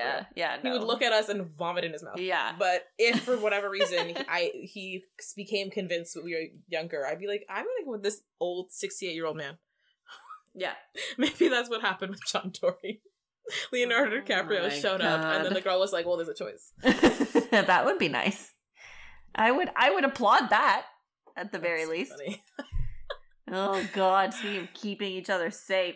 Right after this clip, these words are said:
Speaker 2: Anyways, um, thank, uh, thank you to that woman. Let's just end it there. Thank you to the woman who had an affair with John Tory.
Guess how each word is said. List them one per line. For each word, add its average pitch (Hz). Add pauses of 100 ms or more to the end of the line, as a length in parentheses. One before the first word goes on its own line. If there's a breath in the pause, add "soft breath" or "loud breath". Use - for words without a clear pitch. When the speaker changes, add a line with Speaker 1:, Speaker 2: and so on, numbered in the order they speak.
Speaker 2:
Anyways, 175
um, 185
thank, 262 (160)
uh, 226 (100)
thank 285
you 330
to 330
that 214
woman. 170 (600)
Let's 269
just -
end 208
it 196
there. 151 (400 soft breath)
Thank 320
you 440
to 392
the 247
woman 208
who 247
had 180
an 175
affair 156
with 156
John 156
Tory. 147